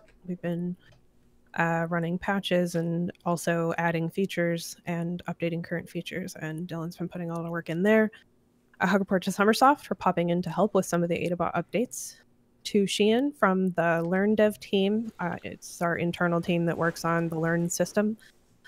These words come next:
uh, for dealing with all the bugs I found in a new Learn feature. Uh, to Foamy Guy for all the work on all the things, to S A K nine one seven on GitHub for picking up some older issues and beginning with good first issues, and to Hugo for adding another pre-commit hook to Cookie Cutter to cover tests.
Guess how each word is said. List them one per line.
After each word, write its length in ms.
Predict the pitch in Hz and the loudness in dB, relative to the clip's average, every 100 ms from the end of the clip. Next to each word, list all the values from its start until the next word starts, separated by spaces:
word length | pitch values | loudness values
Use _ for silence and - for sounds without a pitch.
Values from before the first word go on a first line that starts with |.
| - | 0
uh, 120 | 175 | 2
for 120 | - | 4
dealing 200 | 180 180 | 4 4
with 120 | 175 170 | 4 4
all 80 | |
the 80 | 170 | 4
bugs 240 | 165 170 170 | 4 4 2
I 80 | |
found 340 | 170 170 170 175 | 2 2 2 2
in 100 | 160 | 2
a 60 | |
new 140 | 165 165 | 2 2
Learn 240 | 160 165 | 2 0
feature. 440 | - 165 - 180 240 _ - _ _ _ _ - | -2 -4 -2 -4 -4 _ -20 _ _ _ _ -2
Uh, 120 | 165 | -2
to 80 | - | 2
Foamy 240 | 196 208 | 4 6
Guy 200 | 214 214 | 8 6
for 180 | - - | 6 2
all 140 | 180 | 4
the 80 | 180 | 4
work 240 | 180 180 - | 4 2 0
on 160 | 160 | -2
all 200 | 151 165 | 0 0
the 100 | 160 | -2
things, 580 | - 196 160 196 208 - - _ _ _ _ - | 2 2 2 0 -4 -12 -20 _ _ _ _ -6
to 260 | 190 180 - | 0 2 2
S 160 | 196 | 2
A 60 | 214 | 2
K 200 | - 190 | 4 4
nine 260 | 185 185 | 6 4
one 140 | 175 165 | 4 2
seven 300 | - 208 208 | 0 2 2
on 160 | 170 | 2
GitHub 360 | 175 185 233 247 | 0 2 2 0
for 100 | 180 | -6
picking 320 | - 185 185 | -4 0 0
up 120 | 180 | 0
some 200 | - 175 | -2 -2
older 240 | 160 170 170 | 0 0 0
issues 440 | 180 180 220 214 | -2 2 4 4
and 100 | 185 | 2
beginning 400 | 175 170 170 170 | 0 0 0 2
with 180 | 165 - | 0 0
good 200 | 165 170 | -2 -2
first 300 | 139 165 - | -4 -6 -6
issues, 480 | 165 - 175 226 - _ _ _ _ - | -6 -4 -4 -6 -10 _ _ _ _ -2
and 100 | 180 | 2
to 80 | 180 | 6
Hugo 320 | 214 240 254 | 6 8 6
for 140 | - | 4
adding 200 | 185 185 | 2 4
another 220 | 180 170 165 | 4 2 2
pre-commit 460 | 202 - 214 214 | -2 0 -2 0
hook 260 | 208 226 - | 0 -2 -4
to 320 | - 196 180 | -2 2 2
Cookie 260 | 180 196 185 | 0 -4 -6
Cutter 340 | - 190 202 | -4 -2 -2
to 120 | 208 185 | -4 -10
cover 360 | - 180 185 | -6 -4 -4
tests. 760 | - - 147 - - - - | -6 -4 -4 -4 -16 -18 -20